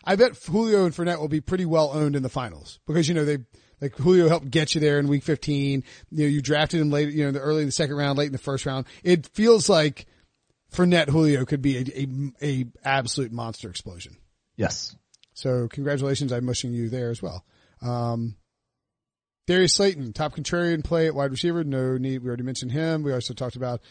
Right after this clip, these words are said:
Speaker 1: uh, Devontae Parker, D J Moore, A J Brown. Um, type tight end play, Austin Hooper.
Speaker 2: I just don't believe that. Like, first off, I don't,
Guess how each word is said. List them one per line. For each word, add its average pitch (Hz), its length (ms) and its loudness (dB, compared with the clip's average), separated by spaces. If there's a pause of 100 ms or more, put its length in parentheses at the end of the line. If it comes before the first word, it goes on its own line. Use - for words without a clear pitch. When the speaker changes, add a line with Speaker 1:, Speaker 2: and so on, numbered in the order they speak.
(160)
Speaker 1:
uh, 123 120 -6
Devontae 135 400 -4
Parker, 143 280 -2
D 139 140 -2
J 139 140 -2
Moore, 151 460 2 (240)
A 151 200 0
J 143 200 0
Brown. 156 520 -2 (380)
Um, 135 340 -2
type 165 240 -4
tight 160 220 -2
end 180 140 0
play, 175 280 2
Austin 165 460 4
Hooper. 233 600 2 (1900)
Speaker 2:
I 147 80 2
just 156 240 6
don't 135 260 6
believe 117 460 6
that. 107 160 2
Like, 131 160 4 (160)
first 185 180 8
off, 135 100 6
I 135 40 6
don't, 147 180 4